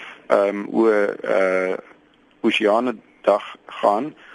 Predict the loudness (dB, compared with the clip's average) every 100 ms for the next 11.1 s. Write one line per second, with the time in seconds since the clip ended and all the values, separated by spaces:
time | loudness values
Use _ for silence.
0 | -20 _ -2 0 0 0 2 0 2 2
1 | 2 0 -6 -6 -8 -12 -2 -2 0 -2
2 | -4 -6 -12 _ _ _ -4 0 0 0
3 | 0 0 -2 0 2 2 -2 -2 0 0
4 | -2 0 0 0 -4 -10 -14 -20 -20 -20
5 | -2 -2 0 -2 0 0 -2 -6 _ -20
6 | -20 _ _ 0 0 2 0 2 2 2
7 | 0 -6 -6 -2 0 0 0 -2 0 2
8 | 2 0 0 0 0 -4 -4 -4 -2 -2
9 | 0 2 2 0 -2 -2 -4 0 2 2
10 | -4 -6 -20 _ -20 -20 -4 -2 0 -4
11 | -8